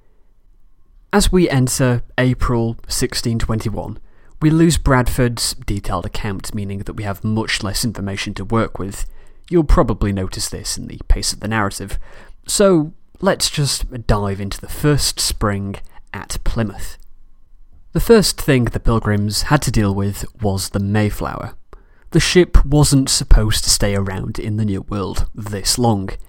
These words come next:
It had been there around five months by this point. The captain didn't want to still be there. He hadn't really been able to argue for leaving, though.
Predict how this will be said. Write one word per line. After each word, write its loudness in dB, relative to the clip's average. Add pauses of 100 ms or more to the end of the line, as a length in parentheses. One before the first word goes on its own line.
(520)
It 2
had 0
been 8
there 0
around -4
five 0
months 0
by -4
this -6
point. -6 (720)
The -6
captain 0 (320)
didn't 0
want 0
to -4
still -4
be 6
there. -8 (720)
He -2
hadn't 0
really 4
been 0
able -4
to -2
argue 0
for -2
leaving, 0
though. -8